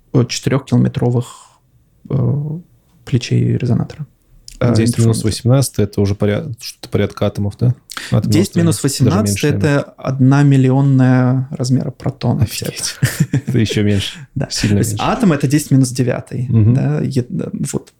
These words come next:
Speaker 1: там атом, атом гелия, э, водорода, например. Да. Э, это гораздо, это очень, это очень мало. Вот.
Speaker 2: Так а как на фоне таких бо-, ну, как на фоне здоровенных шумов можно такие маленькие изменения детектировать?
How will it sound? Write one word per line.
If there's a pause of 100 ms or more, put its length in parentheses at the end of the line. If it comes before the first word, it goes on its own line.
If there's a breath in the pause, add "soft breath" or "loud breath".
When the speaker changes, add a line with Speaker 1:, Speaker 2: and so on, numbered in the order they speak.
(100)
Speaker 1:
там
атом,
атом
гелия, (580 loud breath)
э,
водорода,
например. (160)
Да. (960 loud breath)
Э, (600)
это
гораздо, (140)
это
очень,
это
очень
мало. (420 soft breath)
Вот.
Speaker 2:
Так
а
как
на
фоне
таких
бо-,
ну,
как
на
фоне
здоровенных
шумов
можно
такие
маленькие
изменения
детектировать?